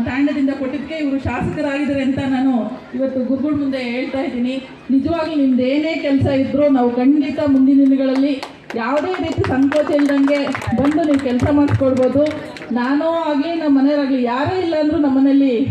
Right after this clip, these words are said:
ಕೆಲಸ ಮಾಡ್ತೀವಿ. ಅದೇ ರೀತಿ ಇಲ್ಲಿ ಸುಮಾರು ಜನ ಕಾರ್ಯಕರ್ತರಿದ್ದಾರೆ,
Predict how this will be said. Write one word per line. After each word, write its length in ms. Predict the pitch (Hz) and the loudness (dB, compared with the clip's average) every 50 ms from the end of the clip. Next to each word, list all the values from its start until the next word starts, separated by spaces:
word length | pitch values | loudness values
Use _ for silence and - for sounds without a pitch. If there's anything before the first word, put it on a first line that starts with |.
| - - | -4 -2
ಕೆಲಸ 180 | 262 254 269 - - 285 | 0 0 2 2 2 2
ಮಾಡ್ತೀವಿ. 380 | 269 254 262 247 247 285 277 | 2 2 0 0 0 0 2
ಅದೇ 260 | 262 233 233 269 294 | 2 2 2 2 2
ರೀತಿ 220 | 294 294 285 294 294 | 2 0 0 0 0
ಇಲ್ಲಿ 240 | 277 262 262 254 247 | 0 0 2 2 2
ಸುಮಾರು 400 | - 262 254 285 294 320 349 294 277 311 | 2 2 2 2 2 0 0 0 0 -2
ಜನ 100 | 311 311 | -2 -2
ಕಾರ್ಯಕರ್ತರಿದ್ದಾರೆ, 1120 | 302 294 254 254 285 302 294 311 277 - - 277 262 247 262 254 254 220 - - - - - | -2 -2 -2 -2 -2 -2 -2 -2 -2 -2 -2 -2 0 0 0 0 -2 -2 -4 -8 -12 -16 -18